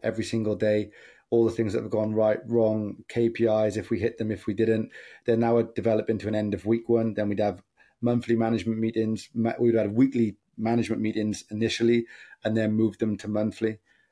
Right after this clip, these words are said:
Um, there would have been so much more I would have done, and I would have been tracking the K P Is more, like, you know, how many meals a day we sold, how many, what we should have been doing, did anything prop up that we couldn't cope with. So if I looked at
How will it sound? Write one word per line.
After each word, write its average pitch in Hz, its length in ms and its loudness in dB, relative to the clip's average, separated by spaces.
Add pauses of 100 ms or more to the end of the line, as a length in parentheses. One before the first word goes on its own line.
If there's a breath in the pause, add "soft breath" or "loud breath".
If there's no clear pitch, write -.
(140)
Um, 107 460 0
there 123 80 2
would 117 80 4
have - 20 0
been 120 100 4
so 131 200 2
much 123 200 0
more 123 140 4
I - 20 4
would 113 100 6
have 101 100 0
done, 107 360 0 (160)
and 113 140 0
I 110 40 0
would 110 100 4
have 107 60 0
been 107 140 0
tracking 110 520 -2 (340 soft breath)
the 107 80 -6
K 117 240 2
P 117 140 -2
Is 113 260 2
more, 120 340 -2
like, 107 280 -2
you 117 60 -2
know, 104 80 -2
how 107 140 -2
many 110 200 0
meals 110 340 0
a - 20 -16
day 104 160 2
we 101 100 -2
sold, 113 440 2 (260 loud breath)
how 113 160 -4
many, 107 400 -2 (300)
what 110 120 -2
we 104 80 -2
should 113 220 0
have 113 120 0
been 110 200 0
doing, 110 320 2
did 101 320 -6
anything 110 500 -2
prop - 300 -4
up 113 240 0 (380 soft breath)
that 113 160 0
we 101 220 -4 (280)
couldn't 104 400 -2
cope 117 240 2
with. 117 220 2
So 107 300 2
if - 120 -6
I 135 80 4
looked 135 220 2
at 120 100 0